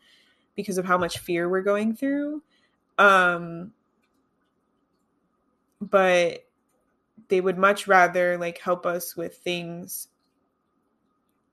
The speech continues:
that can impact our race in a larger way. Um, that means, like, healing yourself, he-, helping heal others, um,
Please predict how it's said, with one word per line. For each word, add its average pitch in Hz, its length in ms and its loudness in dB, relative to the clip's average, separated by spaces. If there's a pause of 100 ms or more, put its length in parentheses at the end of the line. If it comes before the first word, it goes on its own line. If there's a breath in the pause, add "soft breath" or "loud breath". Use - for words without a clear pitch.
(360)
that 190 160 -4
can 190 160 -8
impact 180 680 -6 (140)
our 170 680 -2 (440)
race 170 520 -4
in 175 160 -8
a 165 100 -8
larger 160 420 -8
way. - 460 -12 (580 soft breath)
Um, 175 800 -2 (1400)
that 202 260 4
means, 180 300 -6
like, 165 160 -4
healing 180 380 -2
yourself, 170 500 -8
he-, - 240 -20
helping 175 320 -8
heal 180 300 -8
others, - 680 -10 (560)
um, 180 540 -6